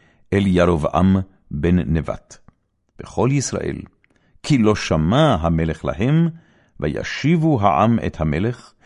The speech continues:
לאמור, "מה לנו חלק בדוד, ולא נחלה בבן ישי?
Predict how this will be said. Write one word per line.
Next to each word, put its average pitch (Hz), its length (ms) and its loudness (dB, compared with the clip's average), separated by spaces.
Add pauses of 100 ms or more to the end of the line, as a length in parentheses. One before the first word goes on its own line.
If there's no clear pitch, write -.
(220)
לאמור, 131 640 2 (320)
"מה 123 240 2
לנו 170 680 4
חלק 165 520 -2
בדוד, 127 500 -2 (580)
ולא 135 200 4
נחלה 104 680 2
בבן 82 360 2
ישי? 71 520 -2